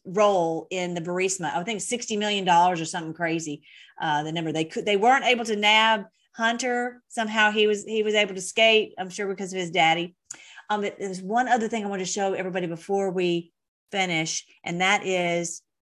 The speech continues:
not on this one. Let's see. It's on the One American News one. It's, uh, the, all these guys who are so brave. Okay,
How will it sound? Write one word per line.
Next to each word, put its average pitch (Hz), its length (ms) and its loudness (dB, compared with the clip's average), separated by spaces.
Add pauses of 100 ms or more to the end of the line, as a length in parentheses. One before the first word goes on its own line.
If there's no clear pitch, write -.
(240)
not 180 240 -6
on 156 120 -8
this 151 200 -10
one. 139 100 -14
Let's 160 140 -10
see. 156 140 -6
It's 175 120 -6
on 208 80 -2
the 196 80 -6
One 214 160 -4
American 190 380 -2
News 185 340 -4
one. 147 180 -6 (280)
It's, - 320 -8 (100)
uh, 143 100 -14 (260)
the, 180 260 -4
all 202 200 2
these 196 220 0
guys 185 300 -2
who 185 80 -6
are 165 40 -4
so 196 300 -4
brave. 180 460 0
Okay, 160 300 -8